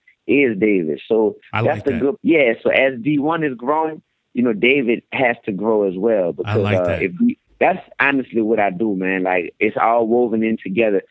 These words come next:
Speaker 1: So for me, for example, reading the Bible and staying grounded and rooted in the word, that doesn't just benefit D one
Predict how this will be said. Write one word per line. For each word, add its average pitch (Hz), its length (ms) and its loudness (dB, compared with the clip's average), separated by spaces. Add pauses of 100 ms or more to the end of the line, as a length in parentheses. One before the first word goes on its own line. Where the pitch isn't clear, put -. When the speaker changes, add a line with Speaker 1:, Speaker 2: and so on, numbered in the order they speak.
(200)
Speaker 1:
So 160 200 2
for 139 80 0
me, 175 320 2
for 139 160 2
example, 117 380 0
reading 151 320 0
the 123 80 0
Bible 117 580 0 (240)
and 107 180 0
staying 123 320 2
grounded 123 520 2
and 95 280 0
rooted 131 400 0
in 107 260 0
the 95 100 0
word, 120 420 0 (180)
that 175 180 2
doesn't 170 320 0
just 120 260 -4
benefit 120 600 -2 (480)
D 143 220 0
one 135 380 0